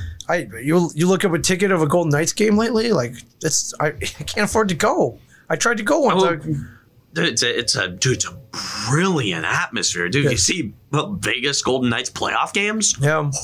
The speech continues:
Speaker 2: Oh, say, that's a game I'd love to go to, just, like,
Speaker 1: Yeah.
Speaker 2: as a random fan.
Speaker 1: Just to, just feel the
Speaker 2: Like,
Speaker 1: atmosphere.
Speaker 2: like,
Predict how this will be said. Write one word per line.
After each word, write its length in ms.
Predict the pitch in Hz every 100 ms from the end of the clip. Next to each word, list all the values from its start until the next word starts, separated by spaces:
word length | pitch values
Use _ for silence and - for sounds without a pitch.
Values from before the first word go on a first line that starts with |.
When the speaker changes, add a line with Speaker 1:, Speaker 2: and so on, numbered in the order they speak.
| -
Speaker 2:
Oh, 460 | 170 - 190 110 - - _ _
say, 180 | - 156
that's 320 | 139 220 254
a 60 | 202
game 280 | 147 156 143
I'd 120 | 131
love 160 | 135 -
to 100 | 110
go 200 | 117 107
to, 120 | 95
just, 280 | 98 104 -
like, 80 | 131
Speaker 1:
Yeah. 80 | 180
Speaker 2:
as 160 | 139
a 80 | 101
random 500 | 95 101 98 90 87
fan. 160 | - 101
Speaker 1:
Just 100 | 90
to, 180 | 165 143
just 260 | 160 -
feel 160 | - 170
the 80 | 160
Speaker 2:
Like, 80 | 180
Speaker 1:
atmosphere. 500 | 160 160 135 117 113
Speaker 2:
like, 300 | 143 147 -